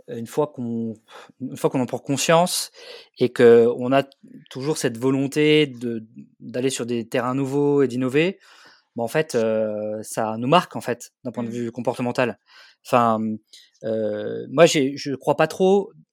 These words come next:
Speaker 1: euh, en ce que les gens disent, c'est que, euh, il y a certaines personnes qui sont nées pour entreprendre. Moi, je pense pas que c'est une histoire de, d'être inné ou pas. Je pense que, en fait, c'est, ça, ça, ça s'acquiert avec l'expérience et, et avec les opportunités qu'on peut avoir. Et une fois qu'on l'a, ça nous marque vraiment. Ça, ça
Speaker 2: Mhm.
Speaker 1: change notre,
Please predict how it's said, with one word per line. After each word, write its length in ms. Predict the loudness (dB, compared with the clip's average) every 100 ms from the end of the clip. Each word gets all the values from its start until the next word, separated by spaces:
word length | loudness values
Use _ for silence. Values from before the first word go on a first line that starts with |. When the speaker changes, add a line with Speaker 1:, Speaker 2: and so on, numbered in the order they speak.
| _ -8
Speaker 1:
euh, 160 | -8 -8
en 280 | -10 -8 -10
ce 60 | -2
que 80 |
les 80 | 0
gens 120 | 0
disent, 220 | -2 -4 -2
c'est 180 | -4
que, 320 | 0 2 2 2
euh, 340 | -2 -4 -4 -4
il 40 |
y 40 | -4
a 140 | -4
certaines 260 | -6 -8 -6
personnes 240 | -6 -8
qui 100 | -8
sont 160 | -2 2
nées 180 | 2 0
pour 160 | -4
entreprendre. 460 | -8 -8 -6 -8 -8 _ _ _ -20 -20 _ _ -18
Moi, 280 | -14 -10
je 60 | -12
pense 180 | -12 -6
pas 100 | -6
que 80 | -4
c'est 160 | -6
une 220 | -6 -6
histoire 300 | -8 -4 -4
de, 180 | -4 -8
d'être 280 | -10 -14 -8
inné 160 | -6 -4
ou 60 | 0
pas. 260 | 2 2
Je 80 | 0
pense 160 | -6 -6
que, 240 | -2 -2
en 80 | -2
fait, 160 | -4 -6
c'est, 160 | -8 -12
ça, 340 | -12 -12 -14
ça, 180 | -16 -20
ça 220 | -20 -18
s'acquiert 420 | -12 -10 -2 0 0
avec 180 | -2
l'expérience 680 | -8 -8 -6 -2 -2 -2 -4
et, 240 | -6 -6 -8 -16 -20 -20 _
et 60 | 2
avec 160 | 2 2
les 100 | -4
opportunités 480 | -6 -8 -10 -4 -4
qu'on 140 | -4
peut 120 | -4
avoir. 340 | 2 2 2 -2 _ -20 _
Et 80 | -4
une 60 |
fois 120 | 0 0
qu'on 160 | 4
l'a, 140 | 4 4
ça 120 | 0
nous 80 | 4
marque 320 | 2 2 -10
vraiment. 340 | -6 -6 -6
Ça, 200 | -8 -8
ça 140 | -6 -6
Speaker 2:
Mhm. 60 | -4
Speaker 1:
change 340 | -2 -2 -2
notre, 220 | -6 -8